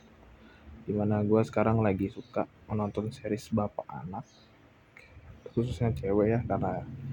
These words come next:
gue cukup dekat dengan ibu gue, jadi gue ntar punya anak pengennya cewek, nge-switch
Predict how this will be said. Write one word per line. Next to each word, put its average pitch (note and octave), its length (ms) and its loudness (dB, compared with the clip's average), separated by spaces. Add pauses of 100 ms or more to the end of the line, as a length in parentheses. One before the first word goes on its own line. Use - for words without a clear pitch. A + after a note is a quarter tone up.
(340)
gue G2+ 160 -4
cukup - 240 -2
dekat G#2 240 2
dengan G2 160 -4
ibu - 60 -14 (100)
gue, A#2 320 4
jadi G#2+ 160 0
gue A#2+ 140 4 (100)
ntar - 160 0 (160)
punya G#2 320 -4
anak A2+ 240 -8
pengennya G#2+ 320 -8
cewek, G2+ 320 -12 (160)
nge-switch - 720 -10